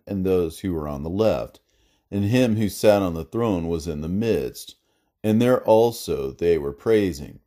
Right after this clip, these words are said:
And the praise and glory of the angels on the right was greater than those on the left.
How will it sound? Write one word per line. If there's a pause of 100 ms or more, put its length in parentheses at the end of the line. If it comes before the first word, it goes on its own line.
(560)
And
the
praise
and
glory
of
the
angels
on
the
right
was
greater
than
those
on
the
left.